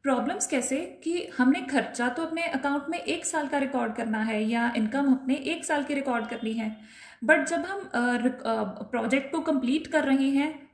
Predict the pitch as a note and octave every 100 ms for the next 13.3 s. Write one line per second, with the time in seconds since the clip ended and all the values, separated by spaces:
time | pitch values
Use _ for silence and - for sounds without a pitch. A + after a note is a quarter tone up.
0 | - C4+ D4+ F4 - F4 E4 D4+ D4+ D4+
1 | D#4 D#4 F4 - G#3+ C4 C4 G#3 G#3 B3
2 | B3 B3 B3 B3 A#3+ - G3+ G#3+ A#3+ B3+
3 | C4 B3+ B3+ A#3 A#3+ A#3+ - A#3 A#3+ B3
4 | - - - A#3+ C4+ C#4+ C#4 B3+ B3 B3+
5 | B3 B3+ C4 - A#3+ A#3+ A#3+ - - -
6 | B3+ A3 C4 C4+ C4+ C4+ C#4 - A3 C4+
7 | C#4 C4 C4 C4+ C4 B3+ C4 B3+ B3+ -
8 | A#3+ A3+ A#3+ B3 A#3+ A#3+ A#3 A3 A3 A3+
9 | - _ _ - - _ - F#4+ C4+ B3
10 | A#3+ A#3 C#4 D#4+ G4 C#4 A3 - A#3 G#3+
11 | A3+ C4 A#3+ C#4+ E4 D#4+ D4+ D4 D#4+ A#3+
12 | G#3+ C#4+ D4+ D4+ G#3+ A3 C4+ C4+ G#3+ G3
13 | F#3+ A3 D#4